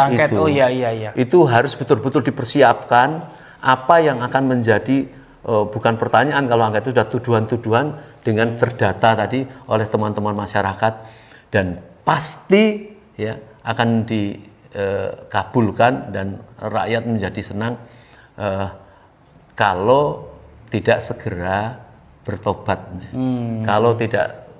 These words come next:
Speaker 2: segera melakukan, eh, pengakuan,
Speaker 1: Iya.
Speaker 2: malah menambah-nambah mau deklarasi dan sebagainya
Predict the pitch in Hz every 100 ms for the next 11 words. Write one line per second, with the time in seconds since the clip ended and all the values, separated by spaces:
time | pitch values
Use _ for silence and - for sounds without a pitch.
0 | - - - - 104 117 110 110 104 98
1 | 107 110 113 - - - - - 95 98
2 | - - - 113 104 98 - 104 101 95
3 | 95 - 135 127 - 127 117 110 117 110
4 | 113 110 107 104 107 107 104 104 101 -
5 | - - - 104 104 95 98 98 98 98
6 | - 101 95 95 - 90 87 90 92